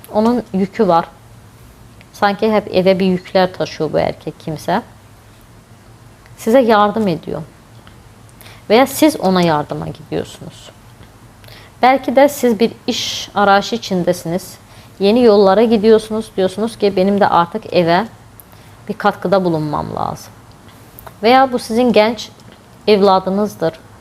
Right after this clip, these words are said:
Siz bir hedef belirlemiş durumdasınız kendinize. Bir taşınma da olsa, bir yolculuk da olsa. Bununla ilgili bu çocuk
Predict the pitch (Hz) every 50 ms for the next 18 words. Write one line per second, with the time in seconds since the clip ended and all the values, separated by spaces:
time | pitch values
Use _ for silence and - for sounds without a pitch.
0 | - - - - - - - - - - - - - - - - - - - -
1 | 254 233 - - - - 233 233 196 226 214 - 254 254 - - 190 185 190 190
2 | 196 180 170 170 175 - - 190 202 202 208 220 240 233 - 233 233 233 - -
3 | 233 233 233 226 226 226 220 - 226 220 226 226 220 - - - - 220 - 240
4 | 226 220 - 214 214 208 208 190 196 190 190 190 202 190 185 240 240 226 202 190
5 | 175 - 185 190 202 196 - - 180 180 185 180 - - 175 175 175 180 - -
6 | - - - - - - - - - - - - - - - - - - - -
7 | - - - - - - - - - - - - - - - 214 233 262 302 302
8 | 285 269 262 220 226 208 247 247 285 285 240 220 233 - - 247 240 220 277